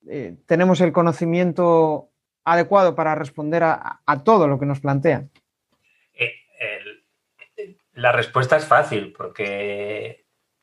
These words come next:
Speaker 2: yo siempre digo que soy un aprendiz. Y en esto del marketing digital vamos a estar aprendiendo toda la vida o retírate, ¿no? Y en cuanto a lo de la autoridad, ¿no?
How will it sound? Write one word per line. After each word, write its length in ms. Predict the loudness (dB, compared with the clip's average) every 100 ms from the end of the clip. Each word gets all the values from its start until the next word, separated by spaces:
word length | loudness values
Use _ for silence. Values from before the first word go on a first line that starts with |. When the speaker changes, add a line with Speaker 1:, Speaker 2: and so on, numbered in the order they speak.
| -12
Speaker 2:
yo 220 | -6 -4
siempre 380 | -2 -2 0 0
digo 220 | 2 2
que 80 | 2
soy 140 | 2
un 100 | 4
aprendiz. 640 | 4 2 -4 -4 -6 -8 _ _ _ _ _ _ _ _ _ _ -10
Y 240 | -4 0
en 100 | 2
esto 320 | 2 -2 0 0
del 140 | 2
marketing 400 | 2 2 -2 -2
digital 500 | -2 -4 2 2 4
vamos 220 | 2 0
a 40 | -4
estar 180 | 0
aprendiendo 640 | 2 2 -2 0 0 0 -4
toda 240 | 0 2 4
la 100 | 4
vida 540 | 2 2 2 0 -12 -2
o 180 | 2
retírate, 640 | 2 0 -2 -2 -4 -8 -18 _ _ _ _ _ _ -12
¿no? 260 | -10 -10 _ -20 -20 -12
Y 100 | -2
en 120 | 0 4
cuanto 300 | 2 4 2
a 40 |
lo 120 | 4
de 160 | 2 2
la 120 | 4
autoridad, 800 | 2 2 0 0 2 4 4 4
¿no? 460 | 0 -2 -4 -14